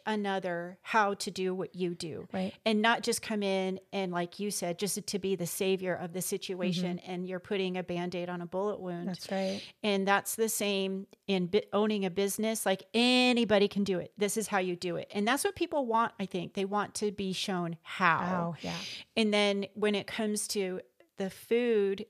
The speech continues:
Speaker 1: I think that I, my hope and prayer is that I could speak into the lives
Speaker 2: Mm-hmm.
Speaker 1: of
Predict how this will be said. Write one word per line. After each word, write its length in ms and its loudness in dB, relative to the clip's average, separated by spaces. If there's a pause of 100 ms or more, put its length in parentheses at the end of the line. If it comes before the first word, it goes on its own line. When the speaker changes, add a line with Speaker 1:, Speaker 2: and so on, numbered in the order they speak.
Speaker 1:
I 160 2 (100)
think 380 -2
that 520 0 (1000)
I, 260 6 (180)
my 200 4
hope 400 4
and 160 -2
prayer 580 4
is 300 2
that 200 -2
I 140 0
could 280 -4 (380)
speak 440 -2
into 400 0
the 120 -2
lives 840 2
Speaker 2:
Mm-hmm. 40 -8 (220)
Speaker 1:
of 320 2